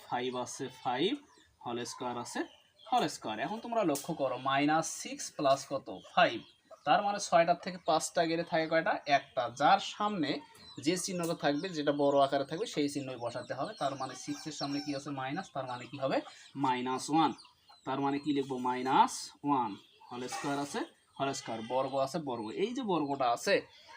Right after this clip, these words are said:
এই বর্গটা কিন্তু মাইনাসের ওপরেও আছে, আবার ওয়ানের ওপরেও আছে। দুটার উপরে আছে কি না? তোমরা একদম মনোযোগ দাও। এই যে মাইনাসটা আছে, মাইনাসের উপরেও কি আছে? বর্গ আছে। তার মানে মাইনাসের উপরে বর্গ মানে কি? তোমরা লক্ষ্য করো, মাইনাস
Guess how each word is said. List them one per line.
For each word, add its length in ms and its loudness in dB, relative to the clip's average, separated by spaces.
এই 120 4
বর্গটা 340 2
কিন্তু 240 -2
মাইনাসের 500 2
ওপরেও 320 -2
আছে, 140 -2
আবার 140 2
ওয়ানের 460 6
ওপরেও 280 0
আছে। 180 -12
দুটার 280 2
উপরে 220 2
আছে 200 -6
কি 140 -4
না? 60 -6
তোমরা 240 0
একদম 240 -6
মনোযোগ 320 0
দাও। 180 -8
এই 100 2
যে 140 -2
মাইনাসটা 400 0
আছে, 140 -12
মাইনাসের 420 0
উপরেও 240 -4
কি 60 -8
আছে? 120 -8
বর্গ 160 0
আছে। 160 -2
তার 140 0
মানে 100 0
মাইনাসের 500 0
উপরে 160 -6
বর্গ 220 0
মানে 200 -4
কি? 60 -6
তোমরা 260 -4
লক্ষ্য 220 -8
করো, 160 4
মাইনাস 440 2